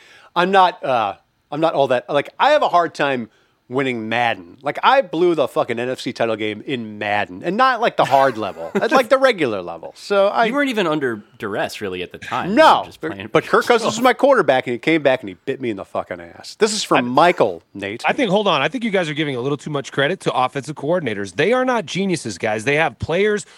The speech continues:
Speaker 3: who know how to play football. Sometimes they call really shitty plays that end up being touchdowns because their players get 'em out of it. You can call a bad play, your players save you. I think you guys would be great.
Speaker 1: Did you, uh,
Speaker 2: That's,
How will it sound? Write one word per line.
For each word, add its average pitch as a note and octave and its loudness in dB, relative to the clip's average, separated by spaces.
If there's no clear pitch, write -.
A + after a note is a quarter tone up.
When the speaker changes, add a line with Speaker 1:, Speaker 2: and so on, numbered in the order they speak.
Speaker 3:
who D3+ -2
know D#3 0
how D3+ -4
to C#3 -6
play C#3+ -6
football. B2+ -2
Sometimes G3+ -2
they D3+ -2
call D3+ -2
really D#3 -4
shitty D3 -4
plays D#3 -4
that C3 -4
end D3+ 0
up D3 -4
being D3 0
touchdowns A#2+ -4
because D#3+ -4
their D3+ 2
players E3 -2
get C#3+ 0
'em D3 0
out D3+ 2
of G#2+ -4
it. G#2 -8
You G3 0
can F#3+ 0
call F3 0
a C3 -6
bad C#3 -2
play, C#3+ -2
your A#2 -8
players C3+ -2
save C3 -2
you. G#2 -2
I A#2+ 0
think D3 -6
you A#2+ -6
guys A2+ -2
would G2 -12
be G2+ -8
great. G2+ -10
Speaker 1:
Did D3 0
you, C4 6
uh, A#3+ 8
Speaker 2:
That's, - 0